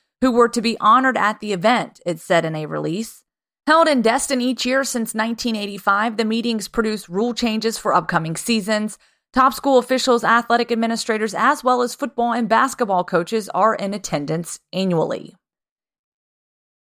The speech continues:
N F L expands playoff field to fourteen teams. The N F L playoffs will have fourteen teams for the first time in twenty twenty. N F L team owners voted on Tuesday to add one playoff position to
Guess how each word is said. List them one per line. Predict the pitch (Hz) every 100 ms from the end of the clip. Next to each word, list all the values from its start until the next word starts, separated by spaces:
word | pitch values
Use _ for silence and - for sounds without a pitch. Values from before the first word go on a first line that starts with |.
| _ _ _ _ _ -
N | 285
F | 277
L | 277 262
expands | 240 - 254 262 269 -
playoff | - 262 277 254 254 -
field | 214 247 277 -
to | 226
fourteen | - 254 285 - 240 233 226
teams. | - 262 190 135 120 - - _ _ _ -
The | 285
N | 381
F | 370
L | 330 311
playoffs | 311 311 330 -
will | 277
have | 269 262
fourteen | 277 262 262 233
teams | 220 240 294
for | -
the | 202
first | 196 247 247 -
time | 240 233 254
in | 190
twenty | - 233 240 220
twenty. | - 247 247 - _ _ _ _
N | 262
F | 269 269
L | 254
team | - 262 240
owners | 240 269 269
voted | 180 240 254
on | 202 208
Tuesday | 196 277 285 - 226
to | 214
add | 170 214 196
one | 196 285 349
playoff | - 247 247 240 -
position | 185 208 - 214
to | 208